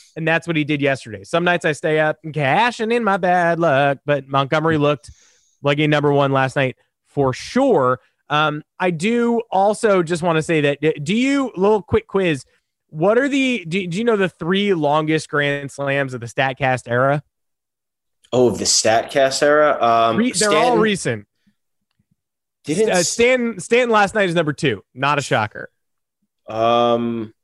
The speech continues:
Speaker 1: There's another Yankee in there.
Speaker 2: Shit. I mean, it's gotta be Judge.
Speaker 1: Gary Sanchez in Sandy, San Francisco, California.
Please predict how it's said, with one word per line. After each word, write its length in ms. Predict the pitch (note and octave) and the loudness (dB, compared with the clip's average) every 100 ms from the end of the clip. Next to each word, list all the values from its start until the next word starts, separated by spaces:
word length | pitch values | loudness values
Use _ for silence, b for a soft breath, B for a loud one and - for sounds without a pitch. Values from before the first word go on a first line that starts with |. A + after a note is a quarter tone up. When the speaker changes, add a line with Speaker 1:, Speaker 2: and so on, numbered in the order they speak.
| _ _ _ _ _ - | _ _ _ _ _ -2
Speaker 1:
There's 180 | F3 F3 | 0 2
another 360 | G3+ G#3+ G#3 | 2 2 2
Yankee 380 | F#3 E3+ D3 B2+ | 2 0 -2 -4
in 100 | G#2+ | -4
there. 260 | G2+ F#2 - _ _ _ _ _ _ _ _ _ _ | -8 -10 -18 _ _ _ _ _ _ _ _ _ _
Speaker 2:
Shit. 480 | - - - C3 - _ _ - | -18 -16 -18 -20 -20 _ _ -14
I 40 | |
mean, 540 | G#2+ G#2+ G#2 G2 F#2 F#2 _ | -4 0 2 0 -4 -10 _
it's 120 | - | -12
gotta 180 | G2 G#2+ | -8 -6
be 100 | F2 | -8
Judge. 640 | D#2+ G2+ G2+ F2 - - _ _ _ _ _ _ _ | -4 0 0 0 -8 -12 _ _ _ _ _ _ _
Speaker 1:
Gary 240 | D3 D#3 F3 | -2 0 0
Sanchez 560 | - F#3+ F#3+ G3+ F#3 | 0 -2 0 0 0
in 100 | D#3+ | -2
Sandy, 500 | C#3+ F3 E3+ F3+ F3+ - | -6 -2 -2 -2 -4 -6
San 340 | F3 F#3 F#3+ | -2 0 0
Francisco, 420 | D#3+ D3 E3 - D3 | -4 -6 -4 -2 0
California. 580 | D3 C3+ C3 A#2+ G2+ | 0 -2 -4 -6 -8